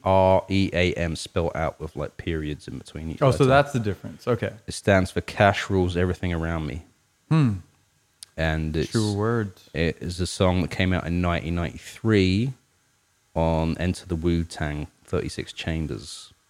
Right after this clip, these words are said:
Speaker 1: So
Speaker 2: Yeah. So basically, yeah, Enter the thirty-seventh Chamber.
Speaker 1: Yeah.
Speaker 2: Um, two thousand nine on Fat Beats
Speaker 1: Yeah.
Speaker 2: label.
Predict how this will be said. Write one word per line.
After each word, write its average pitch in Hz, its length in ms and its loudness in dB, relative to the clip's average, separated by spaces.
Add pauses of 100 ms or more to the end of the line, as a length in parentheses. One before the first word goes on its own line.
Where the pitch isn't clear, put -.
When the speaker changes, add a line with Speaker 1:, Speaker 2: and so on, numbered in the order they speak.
(760)
Speaker 1:
So 62 380 -8 (400)
Speaker 2:
Yeah. 151 220 6 (160)
So 165 260 8
basically, 139 640 2
yeah, 127 220 2 (360)
Enter 127 220 4
the 120 100 0
thirty-seventh 120 600 4
Chamber. 127 460 4 (480)
Speaker 1:
Yeah. 80 220 -2
Speaker 2:
Um, 107 320 2
two 123 160 2
thousand 113 240 4
nine 113 400 4
on 107 160 2
Fat 110 340 2
Beats - 560 0
Speaker 1:
Yeah. 85 160 0 (100)
Speaker 2:
label. 120 360 2